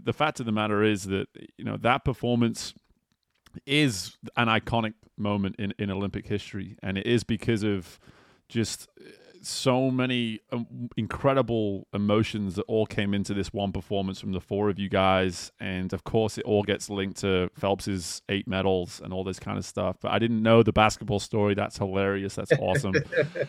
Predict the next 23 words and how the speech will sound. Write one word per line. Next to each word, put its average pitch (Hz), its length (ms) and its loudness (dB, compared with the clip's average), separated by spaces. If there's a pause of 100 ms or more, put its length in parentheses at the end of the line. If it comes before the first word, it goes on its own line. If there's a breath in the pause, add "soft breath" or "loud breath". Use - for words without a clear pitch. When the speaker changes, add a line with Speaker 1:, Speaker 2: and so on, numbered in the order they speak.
(200)
Speaker 1:
Um, 196 680 2 (120)
and, 98 420 0
uh, 104 60 0 (160)
I'm 95 220 -2 (200)
obviously 98 480 -4 (160)
insanely 101 540 -2
jealous 98 480 -2
of, 98 140 -4
of, 101 200 -6
of 98 100 -2
that 101 160 2
opportunity 101 520 0
to 92 60 0
meet 98 140 -2
all 95 100 -2
those 95 180 -2
guys 95 280 -4
too. 95 380 -2 (220 soft breath)
But, 123 380 4
you 139 160 0
know, 131 180 6 (100)
let's 165 240 2
just 180 280 6